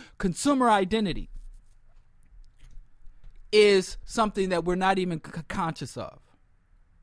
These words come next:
But a lot of times, or, or Sister Esme told me one time, sometimes the things we buy own us, and we don't own them. So that's something we should be aware of and we should constantly challenge. Another thing that we should deal with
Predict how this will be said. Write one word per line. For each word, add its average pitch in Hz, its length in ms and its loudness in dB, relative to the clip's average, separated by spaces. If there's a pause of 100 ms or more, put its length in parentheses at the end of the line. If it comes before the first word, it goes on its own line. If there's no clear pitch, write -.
(380)
But 160 140 0
a 160 60 2
lot 190 240 4
of 202 80 -6
times, 160 440 0
or, 151 240 -4
or 143 260 -4
Sister - 360 -8
Esme 175 380 -2
told 160 260 -6
me 156 80 -6
one 151 200 -8
time, 139 200 -6
sometimes 175 500 -6
the 151 60 -12
things 180 320 -8
we 170 140 -4
buy 156 340 0
own 147 300 -8
us, - 340 -12 (240)
and 127 80 -8
we 151 80 0
don't 147 220 -4
own 135 240 -2
them. 127 240 -6 (1600)
So 202 100 -2
that's 196 180 2
something 233 260 -2
we 220 120 -2
should 196 140 -8
be 202 100 -4
aware 175 380 -2
of 165 120 -2
and 156 100 -4
we 156 100 -4
should - 160 -12
constantly 135 500 -8 (120)
challenge. 123 440 -6
Another 233 340 2
thing 180 300 -4
that 147 120 -4
we 160 100 -2
should 147 200 -10
deal 165 260 -4
with 113 220 -10